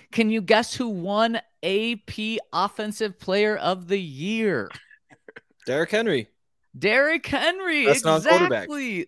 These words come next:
Speaker 1: The non-quarterback M V P award. Henry, beautiful guessing right there.
Speaker 2: Yeah. It's,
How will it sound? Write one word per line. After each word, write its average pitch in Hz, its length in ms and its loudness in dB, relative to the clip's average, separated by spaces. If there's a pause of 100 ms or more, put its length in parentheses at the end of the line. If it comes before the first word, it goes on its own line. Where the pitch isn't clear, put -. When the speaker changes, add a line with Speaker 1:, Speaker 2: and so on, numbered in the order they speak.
Speaker 1:
The 202 240 -4
non-quarterback 247 1400 -2
M 214 220 -4
V 214 220 -2
P 220 300 -4
award. 175 400 0
Henry, 180 420 -2
beautiful 156 640 -4
guessing 135 420 -4
right 107 280 -8
there. 104 280 -8 (500)
Speaker 2:
Yeah. 107 300 -6 (420)
It's, - 520 -4